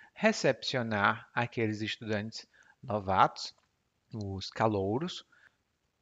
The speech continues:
e também é uma boa ocasião pra beber,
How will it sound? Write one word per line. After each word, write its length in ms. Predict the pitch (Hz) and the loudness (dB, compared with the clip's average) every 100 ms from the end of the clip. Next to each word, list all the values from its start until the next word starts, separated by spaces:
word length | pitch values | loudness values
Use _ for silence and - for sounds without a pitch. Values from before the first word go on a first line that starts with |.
| - | -12
e 60 | |
também 600 | - 165 165 120 117 151 - | -2 0 2 0 0 -4 -6
é 60 | 147 | -4
uma 240 | 147 143 | -2 -2
boa 360 | 131 139 220 277 | -4 -4 -4 -2
ocasião 640 | - 165 139 110 120 170 - _ | 0 0 0 -2 -2 -4 -12 _
pra 280 | - 214 220 | -2 2 2
beber, 600 | 202 254 190 185 175 - | 2 0 2 2 -2 -12